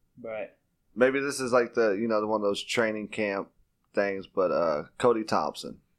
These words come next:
Speaker 2: dude from Toledo.
Speaker 1: I'm pretty excited about his upside.
Speaker 2: Yeah, just kinda, maybe it's the story I like, but
Speaker 1: I think he's gonna, I, I think he's gonna make the football team because he, uh, he's really good at special teams.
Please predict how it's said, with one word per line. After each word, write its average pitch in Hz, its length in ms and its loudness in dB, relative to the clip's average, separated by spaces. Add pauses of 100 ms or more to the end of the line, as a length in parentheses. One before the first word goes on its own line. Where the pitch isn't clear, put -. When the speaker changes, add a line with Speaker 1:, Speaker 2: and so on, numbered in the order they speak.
(120)
Speaker 2:
dude 110 180 -2
from 101 160 -12
Toledo. 82 600 -6 (220)
Speaker 1:
I'm 147 80 -10
pretty 113 200 0
excited 98 360 -2
about 101 240 -2
his 107 160 -12
upside. 107 540 -4
Speaker 2:
Yeah, 135 240 6
just 143 220 -2
kinda, 156 200 2 (200)
maybe 156 260 0
it's 151 180 -4
the 117 120 -2
story 117 420 2
I 95 120 4
like, 87 400 0
but 80 300 -4 (140)
Speaker 1:
I 131 100 2
think 143 200 0
he's 127 180 -4
gonna, 110 180 0
I, 92 340 2 (360)
I 123 100 2
think 127 220 -2
he's 117 100 -8
gonna 117 140 -2
make 110 240 0
the 113 80 -12
football 120 340 -2
team 123 340 -4 (360)
because 110 300 -8
he, 117 260 -4
uh, 107 320 -2 (800)
he's 113 220 -4
really 113 260 0
good 110 120 0
at 101 60 -6
special 110 340 -4
teams. 110 460 -6